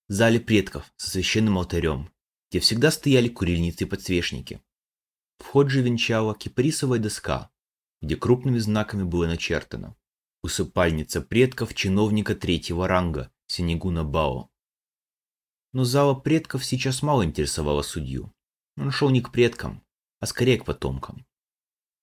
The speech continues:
Могила Джуна обнаружилась довольно быстро. Действительно, свежий холмик, ещё даже не успевший порасти травой, с аккуратным гранитным надгробием,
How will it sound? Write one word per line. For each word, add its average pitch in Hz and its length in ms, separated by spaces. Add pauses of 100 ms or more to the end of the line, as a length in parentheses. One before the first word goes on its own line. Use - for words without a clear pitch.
(220)
Могила 90 380
Джуна 127 500 (420)
обнаружилась 156 600
довольно 123 380
быстро. 95 440 (680)
Действительно, 131 680 (460)
свежий 127 440
холмик, 107 520 (340)
ещё 101 280
даже 156 240
не 147 80
успевший - 460
порасти 85 420
травой, 139 520 (180)
с - 100
аккуратным 170 480
гранитным 131 420
надгробием, 95 640